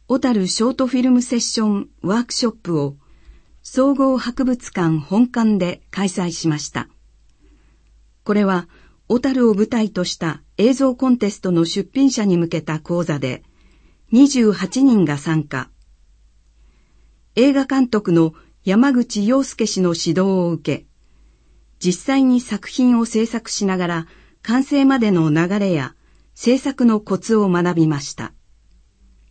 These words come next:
三枚目、小樽の魅力を再発見。七月二日、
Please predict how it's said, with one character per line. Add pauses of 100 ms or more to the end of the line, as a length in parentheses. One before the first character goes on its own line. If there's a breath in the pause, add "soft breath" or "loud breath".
(1120)
三
枚
目、 (1160)
小
樽
の
魅
力
を
再
発 (100)
見。 (1400)
七
月
二
日、